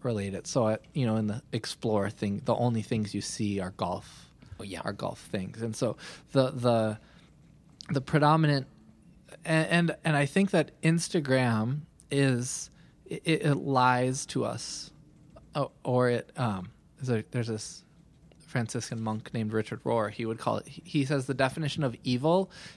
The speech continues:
Speaker 1: is
Speaker 2: <laughs>
Speaker 1: something that gives you an, like, an incorrect version of reality.
Speaker 2: Mm.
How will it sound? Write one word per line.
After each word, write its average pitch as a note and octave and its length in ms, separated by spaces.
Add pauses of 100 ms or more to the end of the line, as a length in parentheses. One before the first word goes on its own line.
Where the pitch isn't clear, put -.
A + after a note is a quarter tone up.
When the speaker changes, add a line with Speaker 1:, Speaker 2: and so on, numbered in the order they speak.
(140)
Speaker 1:
is C3+ 520
Speaker 2:
<laughs> - 60
Speaker 1:
something D#3 760 (100)
that C#3 360 (440)
gives C#3 260
you D3 140
an, C#3+ 200
like, B2+ 260 (240)
an C3+ 220
incorrect C#3 580
version B2+ 420
of A2+ 160
reality. G#2 540 (280)
Speaker 2:
Mm. F#2+ 600